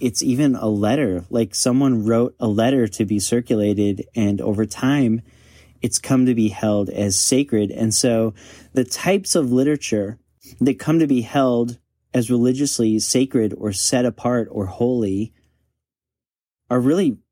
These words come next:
diverse. And then second, sacred literature is made sacred by a community. It's whenever a group of people comes to view it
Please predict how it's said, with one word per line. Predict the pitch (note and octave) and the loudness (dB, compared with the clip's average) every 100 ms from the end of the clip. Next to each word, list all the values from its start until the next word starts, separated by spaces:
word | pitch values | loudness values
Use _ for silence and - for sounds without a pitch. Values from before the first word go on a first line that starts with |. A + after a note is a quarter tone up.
| _ _ _ _ | _ _ _ _
diverse. | C3 A#2 G#2 B2+ F#2 - - - _ _ _ _ _ _ _ _ _ _ _ _ _ - | -2 0 0 -2 -2 -8 -10 -12 _ _ _ _ _ _ _ _ _ _ _ _ _ -2
And | C#3+ | 2
then | D3+ | 2
second, | C#3 - A#3+ - A#2+ A#2+ - _ _ _ _ _ _ - | 0 -2 -2 0 0 -2 -6 _ _ _ _ _ _ -8
sacred | - F#3+ B3+ C#4 | -2 0 2 2
literature | D3+ D#3+ C#3+ B2 | 2 0 0 -2
is | B2 A2 | -2 -2
made | A2 A2 A2+ C#3+ E3 D#3+ C3+ - - | 0 2 2 2 4 2 0 -4 -4
sacred | - G#2+ F#2+ G2 F#2 F2+ - _ _ _ _ _ _ _ _ | -2 -2 -2 -4 -6 -6 -14 _ _ _ _ _ _ _ _
by | A2+ B2 | -2 0
a | B2+ | 0
community. | B2 A#2+ G#2+ G#2+ B2+ C#3 F#2 D#2 - _ _ _ - | 0 -2 0 2 4 2 0 -6 -14 _ _ _ -2
It's | C#3 C3 - - - | 0 0 -4 -6 -6
whenever | C3 C3+ C#3+ G3 G#3+ | 0 2 2 2 0
a | A#2 | 0
group | G#2+ B2 D3 G3 F#3+ - | -2 -2 0 0 -2 -6
of | B2+ - | -6 -6
people | - F3 - G2 G2+ B2+ _ _ _ _ _ - | -4 -4 -2 -4 -4 -6 _ _ _ _ _ -4
comes | D3 C#3 - | 0 0 0
to | B2+ | -2
view | A2+ C3 D#3+ | 0 2 2
it | C#3 G#2+ - | 2 0 -4